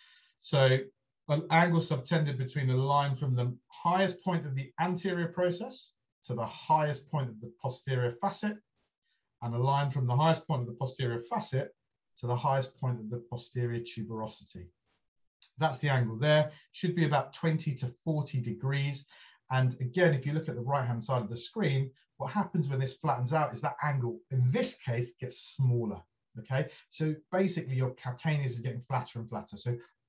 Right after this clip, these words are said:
Bowler's angle gets smaller. So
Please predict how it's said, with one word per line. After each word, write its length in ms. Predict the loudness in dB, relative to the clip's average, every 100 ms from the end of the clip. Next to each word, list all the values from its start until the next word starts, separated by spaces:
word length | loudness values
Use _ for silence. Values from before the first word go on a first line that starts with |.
| _
Bowler's 420 | 6 8 8 6 4
angle 380 | 0 -2 -4
gets 260 | -4 -8 -8
smaller. 480 | -10 -4 -4 -4 -12 -18 _ _ _ _ _ _ _ _ _ _ _ _ _ _ _ _ _ _ _ _ _ _ _ _ -20 _ _ _ _ _ _ _ _ _ _ _ _ _ _
So 260 | -2 -2